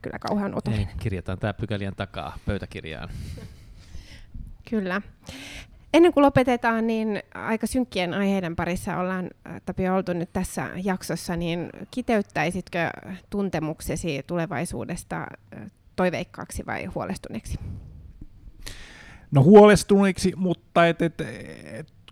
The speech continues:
Speaker 3: kyllähän tässä nyt sit pitää kuitenkin niin kun tehdä työtä sen puolesta, että et etsitään ulospääsyjä ja et ei, eikä niin, että jos me katsotaan niinku suur-, suurta kuvaa jostain niinku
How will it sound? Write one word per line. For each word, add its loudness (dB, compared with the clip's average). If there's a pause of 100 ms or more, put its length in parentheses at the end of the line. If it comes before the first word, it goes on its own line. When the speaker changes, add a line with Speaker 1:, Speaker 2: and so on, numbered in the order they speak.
Speaker 3:
kyllähän 4
tässä -2
nyt -6
sit -8
pitää -4
kuitenkin -4
niin -4
kun -4 (920)
tehdä 2 (220)
työtä 6
sen 2 (100)
puolesta, 0
että -10 (560)
et -8
etsitään -2 (760)
ulospääsyjä 2
ja -4
et -10
ei, -6 (1800)
eikä 2
niin, 2
että -6
jos -6
me -8
katsotaan -2
niinku -6
suur-, -4
suurta 0
kuvaa 0
jostain -4
niinku -8